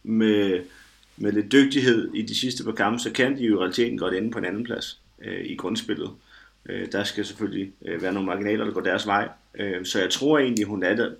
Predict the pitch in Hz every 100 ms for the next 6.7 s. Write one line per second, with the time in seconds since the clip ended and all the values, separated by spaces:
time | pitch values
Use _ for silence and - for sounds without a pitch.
0 | - 104 98 104 120 - 98 110 120 -
1 | - - - - - - _ _ _ _
2 | _ _ _ _ _ _ _ _ - 113
3 | 107 104 - 131 131 135 120 - - _
4 | 135 139 135 113 110 110 - 101 98 90
5 | 82 73 107 98 107 120 120 113 110 -
6 | - - 104 110 120 107